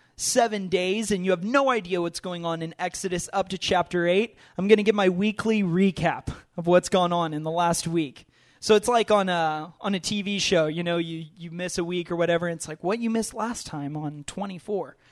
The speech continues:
Well, what you missed last time in Exodus is last week we sort of went over the introduction at the Agape Feast. So if you weren't at the Agape Feast, you missed the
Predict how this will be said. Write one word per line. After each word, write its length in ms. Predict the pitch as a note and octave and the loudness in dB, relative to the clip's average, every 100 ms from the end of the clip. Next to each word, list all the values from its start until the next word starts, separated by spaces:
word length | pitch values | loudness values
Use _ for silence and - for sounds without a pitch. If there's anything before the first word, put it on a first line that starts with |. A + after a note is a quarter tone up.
| - - _ | -20 -20 _
Well, 160 | F#3+ | 2
what 200 | G#3 C#4+ | 8 6
you 80 | C#4+ | 6
missed 240 | C4+ B3+ F#3 | -2 4 6
last 380 | F3+ F3 E3+ | 8 6 4
time 200 | F3+ E3+ | 0 2
in 160 | E3+ E3 - | 0 -2 -4
Exodus 720 | A3 - F3 D#3+ C#3 D#3 - - _ _ _ _ | -4 -4 -10 -10 -8 -8 -8 -10 _ _ _ _
is 640 | G#3 G3+ F#3+ F#3 E3+ - - _ _ _ _ _ _ _ | 2 6 6 4 0 -4 -6 _ _ _ _ _ _ _
last 340 | G#3+ B3+ - | 2 2 0
week 240 | A3+ A3 A3 | -4 -6 -6
we 80 | G#3 | -4
sort 220 | A3+ G3 | -2 0
of 80 | G3 | -2
went 160 | G3 | -2
over 160 | F#3+ F3+ | -2 -4
the 180 | F3 - | -6 -4
introduction 720 | G3+ G#3 G3+ F3 E3 - D#3+ | -4 -2 -2 -2 -4 -6 -10
at 120 | E3 F3 | -8 0
the 120 | F3+ | 2
Agape 400 | E3 D#3+ D#3 C#3+ | 2 0 -2 -6
Feast. 260 | B2+ C#3 | -10 -6
So 120 | - G3+ | 2 2
if 120 | - | 2
you 140 | G#3 | -2
weren't 260 | G3 C4 D4 | 0 0 0
at 80 | B3 | -2
the 120 | A3 | -2
Agape 420 | F#3 F3+ F#3 F3 | 4 4 4 -2
Feast, 320 | - F#3+ - | -4 -8 -6
you 80 | F#3 | -6
missed 240 | F3 E3+ | -6 -8
the 180 | F3+ F3 | -10 -12